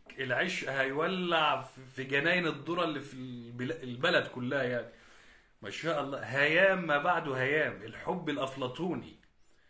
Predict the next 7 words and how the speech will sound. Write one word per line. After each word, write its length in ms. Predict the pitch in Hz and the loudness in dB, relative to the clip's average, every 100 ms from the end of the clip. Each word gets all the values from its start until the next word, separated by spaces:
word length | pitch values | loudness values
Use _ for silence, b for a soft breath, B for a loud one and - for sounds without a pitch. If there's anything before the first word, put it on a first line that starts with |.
| b b b b _ | b b b b _
يعني 280 | 104 110 117 | -10 -8 -6
ما 120 | 117 | -8
شاء 340 | 147 165 165 | -4 0 0
الله. 460 | 147 147 143 98 87 _ b b b b _ _ _ _ _ _ | 0 -2 -4 -6 -10 _ b b b b _ _ _ _ _ _
سوما 320 | - 143 147 | -16 -10 -4
العاشق 460 | 117 117 123 - - | 0 2 0 -6 -16
يعني. 260 | - - | -18 -20